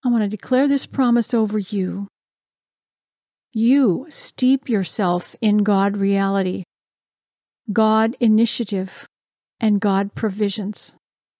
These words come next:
and all your everyday human concerns are met.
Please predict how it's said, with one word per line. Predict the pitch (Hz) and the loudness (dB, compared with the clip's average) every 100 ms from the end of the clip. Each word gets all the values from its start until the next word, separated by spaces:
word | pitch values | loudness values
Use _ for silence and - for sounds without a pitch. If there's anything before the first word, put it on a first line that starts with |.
| _ _ _ _ _ - | _ _ _ _ _ -6
and | 214 196 - - | -2 -2 -4 0
all | 226 247 285 311 330 | 2 4 4 2 2
your | 196 190 - - | 2 0 -2 0
everyday | 233 247 262 262 240 233 226 | 0 0 0 0 2 0 0
human | 214 247 240 247 | 2 2 4 2
concerns | - 254 254 - 220 190 185 185 - | 2 2 2 0 -2 -2 -2 -4 -6
are | - 196 190 208 | -2 0 0 0
met. | 214 202 185 - - - | 2 2 -2 -10 -20 -20